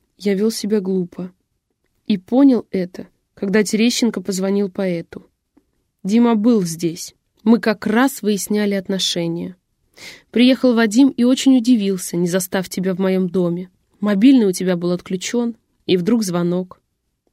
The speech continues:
Нам очень повезло, что мы оказались вместе, ведь он мог позвонить поэту, когда тот был один.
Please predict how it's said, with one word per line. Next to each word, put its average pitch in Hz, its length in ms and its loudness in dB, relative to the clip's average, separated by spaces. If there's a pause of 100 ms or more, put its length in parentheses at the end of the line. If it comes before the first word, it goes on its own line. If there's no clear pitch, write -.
(140)
Нам 190 240 -2
очень 214 260 -2
повезло, 208 460 -2
что - 160 -6
мы 202 140 -2
оказались 196 560 -4
вместе, 208 500 -2 (320)
ведь 202 300 -4
он 226 200 2
мог 262 240 0
позвонить 202 460 -2
поэту, 233 340 -2
когда 196 280 -4
тот 254 260 0
был 208 240 -8
один. 175 480 -8